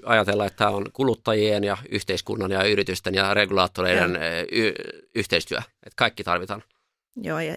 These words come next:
Speaker 2: ja tässä pitäisi tehdä sitä yhteistyötä ja puhua koko niinku arvoketjussa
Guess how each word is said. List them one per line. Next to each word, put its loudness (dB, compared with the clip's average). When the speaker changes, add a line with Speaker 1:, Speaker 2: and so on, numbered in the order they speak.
Speaker 2:
ja -4
tässä -2
pitäisi -4
tehdä -6
sitä -4
yhteistyötä -6
ja -2
puhua 2
koko -4
niinku -6
arvoketjussa -2